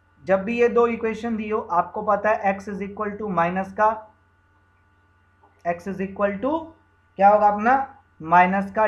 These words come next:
del वन divide by del two और y is equal to minus का del one divide by del, ठीक है,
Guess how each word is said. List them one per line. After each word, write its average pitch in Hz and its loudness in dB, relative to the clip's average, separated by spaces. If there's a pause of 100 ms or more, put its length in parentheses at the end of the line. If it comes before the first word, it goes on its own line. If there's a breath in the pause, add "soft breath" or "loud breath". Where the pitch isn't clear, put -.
del 175 4
वन 202 0
divide 185 2
by 180 2 (120)
del 160 -6
two 262 -10 (400)
और 165 0
y 170 4
is 180 -4
equal 185 -4
to 196 -8
minus 165 -6
का 175 -4
del 156 -4
one 160 -8
divide 139 -8
by 147 -8
del, - -18 (1700)
ठीक 190 -4
है, 240 -2